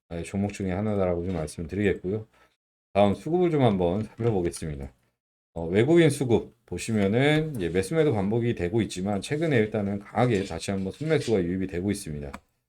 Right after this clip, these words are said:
한 달 기준으로 봤을 때 이십이만 주 가량 순매수 우위를 좀 나타내고 있고, 개인 수급을 보면은, 예, 외국인 수급과 반대되는 흐름을 좀 나타내고 있습니다. 최근에 매도 물량이 좀 나와주고 있고요. 한 달 기준으로 봤을 때는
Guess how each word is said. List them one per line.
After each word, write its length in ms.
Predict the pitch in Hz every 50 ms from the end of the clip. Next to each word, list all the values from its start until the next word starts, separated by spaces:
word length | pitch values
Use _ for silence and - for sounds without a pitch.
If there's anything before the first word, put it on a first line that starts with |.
| _ _ -
한 80 | 104 104
달 140 | 107 104 95
기준으로 280 | 90 85 90 90 87
봤을 320 | 82 78 80 - 87 80 -
때 160 | - 107 107
이십이만 1040 | 95 90 101 101 - 131 135 139 139 139 - - _ - 82 87 90 98 101 98 95
주 100 | 175 85
가량 420 | 80 76 - 92 104 104 101 101
순매수 440 | - - 123 131 131 127 113 - 104
우위를 300 | 87 85 90 92 92 87
좀 160 | 80 80 80
나타내고 500 | 76 71 - - 80 78 73 69 69 67
있고, 320 | 65 65 - 69 67 - - _ _ _ _ _ _ _ _ _ _ -
개인 220 | - 107 123 123
수급을 400 | 120 123 120 110 107 101 95 87
보면은, 580 | 78 82 80 80 78 73 78 90 92 82 67 - _ _ _ _ _ _ _ _ -
예, 60 | 78 76
외국인 520 | 78 82 90 104 113 120 117 107 101 92
수급과 680 | - - 127 120 127 127 127 - 85 78 82 87 - -
반대되는 1040 | - - 80 87 92 113 113 113 104 95 95 85 92 107 123 123 127 135 131 127 -
흐름을 320 | - 110 107 95 92 95
좀 140 | 95 92 85
나타내고 420 | 73 - - 87 82 82 78 76
있습니다. 260 | 73 - - - 69 65
최근에 380 | - - 127 131 143 127 104 76
매도 220 | 76 78 80 104 113
물량이 300 | 113 110 95 92 85 80
좀 120 | 76 78 76
나와주고 380 | 73 73 71 - 71 69 73 71
있고요. 320 | - _ - - 131 - _ _ _ _ _ _ _ _ -
한 60 | 95
달 120 | 101 101 92
기준으로 340 | 87 78 80 82 85 80 73
봤을 280 | 71 71 - - - -
때는 520 | - - 78 85 101 117 131 131 131